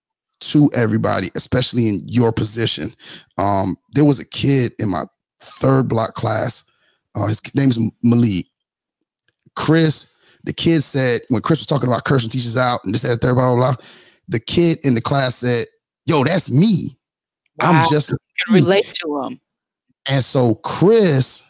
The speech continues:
Speaker 1: like, instead of talking to the class, like, stopped at where he
Speaker 2: I like
Speaker 1: was
Speaker 2: that.
Speaker 1: and talked directly to that kid.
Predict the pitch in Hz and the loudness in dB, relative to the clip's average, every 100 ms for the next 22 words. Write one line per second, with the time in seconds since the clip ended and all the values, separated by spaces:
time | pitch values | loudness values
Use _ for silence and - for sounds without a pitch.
0 | _ _ _ _ _ _ _ - 139 - | _ _ _ _ _ _ _ -4 -2 -2
1 | - 123 156 135 147 131 131 95 - 139 | -4 0 0 2 0 0 -4 -4 -2 0
2 | 180 214 - - _ _ - 123 - - | 0 0 -4 -12 _ _ -6 -4 -4 -4
3 | 143 151 - - - - _ - 135 95 | 0 0 -2 -10 -16 -16 _ -2 0 2
4 | 127 170 160 139 123 - - - _ 302 | 4 6 6 4 2 -2 -6 -8 _ -10
5 | 131 - 151 - 120 110 120 139 - 131 | -10 -10 -14 -6 0 2 2 2 0 0
6 | - 107 - - 76 - | 0 -2 -4 -4 -6 -8